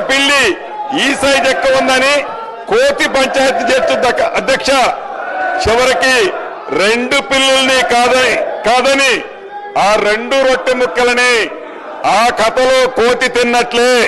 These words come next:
ఈ ధరణిని, ఈ ధరణి కాన్సెప్ట్ ని పెట్టి తెలంగాణ రాష్ట్రంలో ఉండే దళిత, గిరిజన, మైనారిటీ, బీసీల వేలాది ఎకరాల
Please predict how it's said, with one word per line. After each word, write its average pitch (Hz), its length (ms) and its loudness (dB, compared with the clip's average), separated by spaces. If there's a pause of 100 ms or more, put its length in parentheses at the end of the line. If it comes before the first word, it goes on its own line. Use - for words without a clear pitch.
(1300)
ఈ 240 40 0 (240)
ధరణిని, 269 580 2 (800)
ఈ 262 40 2 (160)
ధరణి 262 320 2 (160)
కాన్సెప్ట్ 254 580 0
ని 247 160 0
పెట్టి 294 360 0 (840)
తెలంగాణ 254 560 0 (180)
రాష్ట్రంలో 240 520 0 (120)
ఉండే 233 260 0 (640)
దళిత, 226 320 0 (180)
గిరిజన, 240 400 0 (140)
మైనారిటీ, 247 680 2 (1120)
బీసీల 277 480 0 (760)
వేలాది 262 680 2 (840)
ఎకరాల 240 440 2